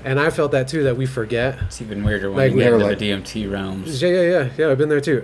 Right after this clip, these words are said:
Speaker 1: Yeah, and, and this feeling that, that what we're separated with memory, and maybe there's some way to, like, access that memory.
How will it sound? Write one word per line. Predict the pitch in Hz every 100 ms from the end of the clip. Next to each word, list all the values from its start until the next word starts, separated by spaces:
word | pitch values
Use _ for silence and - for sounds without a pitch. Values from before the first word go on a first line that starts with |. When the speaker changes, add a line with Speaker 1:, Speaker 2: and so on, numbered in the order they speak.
| -
Speaker 1:
Yeah, | 151 147 117
and, | 135 139
and | 135 139 139
this | 135 131
feeling | - 156 151 135
that, | 127 110 104
that | 135 127 117
what | 127 151
we're | 135 131 135
separated | 131 147 143 147 143
with | 127 120
memory, | 120 135 147 170 - - - - -
and | 120 127
maybe | 139 139
there's | 135 131
some | 139
way | 135 135
to, | 120
like, | 107 107
access | 113 131 - 139 135 131 - -
that | 143 123
memory. | 127 127 135 135 139